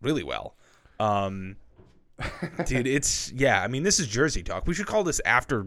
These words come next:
Speaker 1: Jersey review.
Speaker 2: Yeah.
Speaker 1: Um,
Speaker 2: The, the last thing, I will, I, I promise this will be my last question
Speaker 1: Please.
Speaker 2: for you, 'cause I know we got wings to get to.
Speaker 1: We do have
Speaker 2: Uh,
Speaker 1: wings.
Speaker 2: last time the Super Bowl was held out in Arizona, we had the Malcolm,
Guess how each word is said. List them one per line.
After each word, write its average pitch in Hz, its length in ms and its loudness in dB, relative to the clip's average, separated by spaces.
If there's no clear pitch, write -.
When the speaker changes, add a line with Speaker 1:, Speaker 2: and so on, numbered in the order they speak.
Speaker 1:
Jersey 113 360 -2
review. 90 380 -8
Speaker 2:
Yeah. 123 280 4
Speaker 1:
Um, 101 300 2
Speaker 2:
The, 185 100 2
the 175 180 -4
last 190 300 6
thing, 143 200 0
I 143 80 8
will, 151 280 4
I, 131 180 2
I 120 40 -4
promise 120 400 -4
this 107 140 -8
will 101 80 -8
be 98 100 -6
my 95 120 -2
last 87 260 0
question 82 460 -6
Speaker 1:
Please. 107 200 -2
Speaker 2:
for 104 100 -2
you, 92 140 -4
'cause 104 140 -8
I 107 60 0
know 110 120 -4
we 101 80 -4
got 92 160 0
wings 87 260 -8
to - 40 -20
get 87 160 -8
to. 90 140 -6
Speaker 1:
We 110 180 2
do 98 140 -2
have 90 160 -2
Speaker 2:
Uh, 120 120 4
Speaker 1:
wings. 123 120 0
Speaker 2:
last 170 220 4
time 156 200 2
the 127 160 -4
Super 117 280 -10
Bowl 110 200 -2
was 107 120 -6
held 104 220 -4
out 98 140 -2
in 95 120 -12
Arizona, 95 480 -8
we 92 100 -8
had 95 160 -6
the 92 40 -14
Malcolm, 90 640 -10